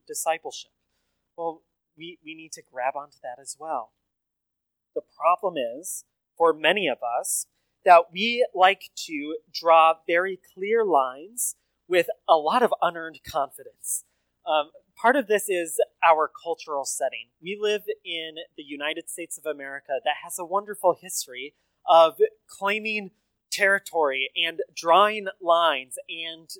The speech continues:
saying, "We're the best. We're the best nation in the world. I have the best family in the world. Everybody else is not good. We're, we're awesome."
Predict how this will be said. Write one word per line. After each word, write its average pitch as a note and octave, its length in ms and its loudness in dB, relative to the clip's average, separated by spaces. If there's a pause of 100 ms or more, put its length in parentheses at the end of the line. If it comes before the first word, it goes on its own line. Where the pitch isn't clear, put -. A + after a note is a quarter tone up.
saying, F3+ 460 -6
"We're G#3 160 10
the G#3+ 120 6
best. - 460 4
We're F#3 100 -6
the E3+ 80 -2
best F#3 220 6
nation G#3+ 320 0
in G3 80 -4
the F#3+ 60 -2
world. F#3 300 4
I D3 80 8
have D#3 140 -10
the D3 60 -10
best C#3 280 -4
family G3 320 -6
in F#3 80 -12
the F3+ 80 -8
world. E3+ 320 -2 (500)
Everybody G3+ 400 6
else F3+ 240 6
is E3+ 320 -4 (400)
not E3+ 320 0
good. D3+ 300 -2 (380)
We're, D#3+ 260 0 (120)
we're D3+ 140 2
awesome." D#3 320 2